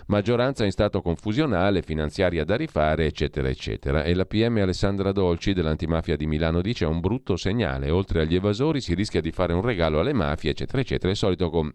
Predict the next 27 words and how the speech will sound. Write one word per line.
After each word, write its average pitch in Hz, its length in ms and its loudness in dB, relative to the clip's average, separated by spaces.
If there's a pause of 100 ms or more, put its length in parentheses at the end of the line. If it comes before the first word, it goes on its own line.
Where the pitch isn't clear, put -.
(120)
psicodramma. 62 680 -2 (540)
Psicodramma 113 500 2
P 131 160 0
D 123 240 0
è 98 100 0
proprio 92 280 2
il 87 80 -2
titolo 82 540 0
del 82 520 2
Fatto 82 480 0
a 71 60 0
chiudere 85 340 0
la 73 100 0
prima 90 240 0
pagina. 87 520 0
"Fughe 92 400 0
dagli 82 400 0
ottantasette", 92 1160 0
Esposito 87 640 0
dice: 82 280 0
"Io 82 180 2
rimango". 95 500 0 (540)
Che - 100 -6
cosa, 92 580 2
eh, 87 40 0
si 101 160 -2
tratta? 117 500 0